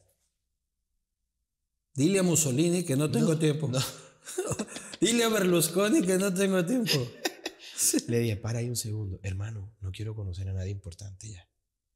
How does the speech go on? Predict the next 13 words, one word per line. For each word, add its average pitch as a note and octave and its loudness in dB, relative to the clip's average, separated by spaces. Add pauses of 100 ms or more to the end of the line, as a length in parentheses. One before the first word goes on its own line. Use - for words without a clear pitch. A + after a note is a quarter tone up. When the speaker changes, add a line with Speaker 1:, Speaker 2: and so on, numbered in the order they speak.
(280)
Speaker 2:
Solo G#2+ -6
quiero A2 -6
conocer G#2 -4
gente G#2 -10
divertida". F2+ -8 (2250)
Ya A#2 -4
la C#3+ 2
gente D3 0
importante B2+ -6
que A#2+ -4
tenía G#2 -6
que B2+ -8
conocer, A2 -8